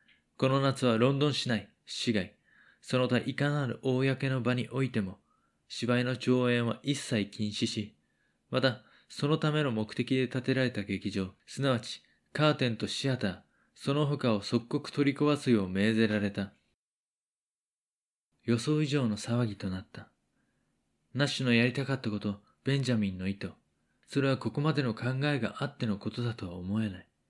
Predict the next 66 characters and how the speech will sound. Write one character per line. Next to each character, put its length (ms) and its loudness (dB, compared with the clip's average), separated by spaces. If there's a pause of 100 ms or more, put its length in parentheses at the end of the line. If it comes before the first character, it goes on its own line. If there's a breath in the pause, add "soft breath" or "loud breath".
(580)
七 220 -4
月 220 0
二 140 -2
十 160 0
八 320 -4
日 220 -4
の 80 2
命 220 2
令、 200 -2 (360 soft breath)
そ 160 -2
れ 80 4
は 80 2
つ 120 -4
ま 100 0
り、 160 -4 (280 loud breath)
ロ 160 0
ン 80 -2
ド 80 0
ン 100 0
の 160 -2
全 260 -2
劇 240 0
場 160 0
廃 320 -2
絶 300 -10
命 200 2
令 160 0
で 120 -6
あ 100 -8
る。 140 -14 (1300 soft breath)
夏 220 -2
公 180 0
演 140 2
期 100 -12
間 180 0
の 80 4
芝 320 -2
居 80 -2
公 220 -2
演 140 4
禁 200 -2
止 200 -4
な 140 0
ど 120 -2
は、 140 -10 (220 soft breath)
ペ 100 4
ス 80 -2
ト 100 4
流 200 4
行 180 0
時、 220 0 (140 loud breath)
し 200 -6
ば 120 2
し 120 -6
ば 100 -2
取 220 -2
ら 60 2
れ 80 0
た 100 -8
措 180 -6
置 180 -8
で 140 -8
あ 120 -4
る 80 -4
か 160 -10
ら。 120 -20